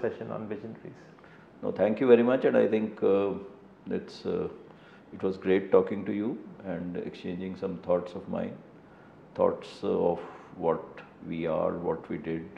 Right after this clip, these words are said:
Speaker 2: and things like that. And I hope it gives some encouragement, some thought process to the youngsters, because youngsters, I think, one thing I'm very, very sure, Indian ophthalmology is in great hands,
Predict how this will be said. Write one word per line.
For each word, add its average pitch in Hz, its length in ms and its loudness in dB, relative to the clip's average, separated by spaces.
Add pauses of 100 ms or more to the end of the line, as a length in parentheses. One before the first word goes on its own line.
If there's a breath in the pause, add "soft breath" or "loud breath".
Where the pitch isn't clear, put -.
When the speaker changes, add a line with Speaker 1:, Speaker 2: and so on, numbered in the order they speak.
Speaker 2:
and 85 180 -10
things 85 220 -8
like 85 120 -2
that. 87 160 -2
And 95 200 -6
I 95 80 0
hope 104 320 0
it 92 160 -2 (880 loud breath)
gives 98 260 -2
some 92 300 0 (180)
encouragement, 92 680 -2 (240)
some 90 240 -4 (720)
thought 82 240 2
process 90 600 0
to 87 320 -6 (180)
the 85 80 -2
youngsters, 85 560 -4 (100)
because 87 300 -4 (120)
youngsters, 104 560 -2
I 92 120 2
think, 98 340 -6 (640 loud breath)
one 92 240 4
thing 104 180 -2
I'm 98 180 2
very, 95 180 2
very 95 220 0
sure, 92 520 -2 (120)
Indian 98 260 -2
ophthalmology 92 720 -2
is 87 120 -8
in 90 140 -6
great 85 300 -4
hands, 85 320 -8